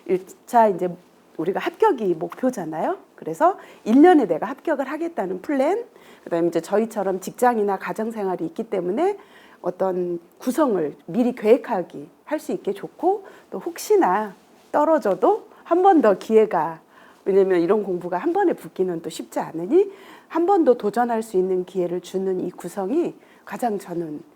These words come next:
이제 매력적이어서 일 년 정도 준비를 해서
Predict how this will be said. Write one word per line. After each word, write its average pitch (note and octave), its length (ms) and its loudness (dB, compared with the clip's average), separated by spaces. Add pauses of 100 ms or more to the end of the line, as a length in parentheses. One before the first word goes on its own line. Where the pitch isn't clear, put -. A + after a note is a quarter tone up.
(160)
이제 D#3+ 220 -10
매력적이어서 F#3 840 -4
일 G#3 120 -2
년 C#4+ 200 2
정도 D#3+ 420 -12
준비를 F3+ 460 -6
해서 D4 380 -6